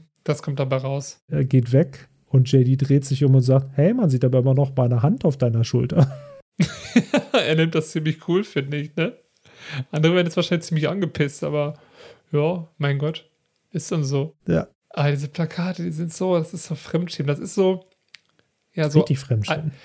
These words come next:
Speaker 1: al-, alter weißer Mann will einen hippen, jungen, schwarzen Menschen vermarkten. So. Und denkt, das ist jetzt cool.
Speaker 2: Das stimmt, ja. Das ist ja, es ist sehr stereotypisch, es ist richtig schlimm
Speaker 1: Ja.
Speaker 2: eigentlich.
Speaker 1: Dieser blaue Rahmen noch da drum.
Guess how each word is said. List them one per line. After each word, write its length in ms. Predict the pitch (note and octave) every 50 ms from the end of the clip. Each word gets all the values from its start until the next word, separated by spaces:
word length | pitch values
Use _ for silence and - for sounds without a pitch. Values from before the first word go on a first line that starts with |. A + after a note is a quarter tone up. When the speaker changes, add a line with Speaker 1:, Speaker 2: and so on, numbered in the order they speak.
| - - - - _
Speaker 1:
al-, 100 | - E3
alter 260 | F3+ G#3 A3 G#3 E3
weißer 260 | D#3+ D#3+ D#3+ - D#3+ C#3+
Mann 420 | C#3+ C#3+ D3 D#3+ F3 F#3+ G3+ G3 - _ _ _ _ _ _ _ _ _ _ _ _ _
will 500 | D3+ C#3 C3+ D3+ D#3 D#3 E3 E3+ - - - _ _ _ _ _ _ _
einen 220 | - - D3 D3 D3+
hippen, 280 | C3 - G#3+ - F3+
jungen, 520 | D#3+ D3 D#3 D3 D#3 E3 E3 D#3+ D#3 D#3+ - - _ _ _ _
schwarzen 380 | - - - C#3+ C#3 - - C#3+
Menschen 400 | C3+ C3 - C#3 C3 C3+ C3+ - _ _
vermarkten. 640 | - - C3 A#2+ A#2+ B2 B2 - - _ - C3 A#2 _ _ _ _ _ _ _
So. 380 | - - C#3 - - - - _ _ _ _ _ _
Und 200 | - - D3 C3
denkt, 180 | D#3+ D3 C3+ -
das 120 | C#3+ -
ist 140 | - D#3+ -
jetzt 260 | E3 D#3+ - - -
cool. 220 | F#3 - - - - _ _ _ _ - -
Speaker 2:
Das 280 | C#3 C3+ C3+ - -
stimmt, 360 | - - - C#3 B2+ B2+ A#2+
ja. 320 | - B2 A#2 A#2 B2 B2+ - - - -
Das 180 | - C3+ C3 B2
ist 220 | C#3 C#3 C3+ - -
ja, 260 | C#3 B2+ A#2+ A#2+ B2
es 200 | - D#3 C#3+ A#2+
ist 160 | D3 C#3 C3 C3
sehr 200 | C3+ C#3 C#3+ C3+
stereotypisch, 960 | C3+ - - D#3+ D3+ D3 D3 D3 C#3 C3+ - - C#3 C3+ - C3 C3 - -
es 140 | D3 C#3+ C#3
ist 320 | C#3+ C3+ C3+ - - -
richtig 340 | C#3 - - C3+ B2+ - -
schlimm 200 | - - B2 -
Speaker 1:
Ja. 100 | C3 A#2
Speaker 2:
eigentlich. 440 | A#2 A#2 A#2 - - B2 A#2 - - - _
Speaker 1:
Dieser 160 | - - - C3+
blaue 420 | - - D3 D3 D3+ D3+ C#3+ C#3+
Rahmen 300 | D3+ C#3+ D3+ D3 D3+ C#3
noch 140 | C#3 C#3 -
da 140 | - - -
drum. 200 | - F#3+ D#3+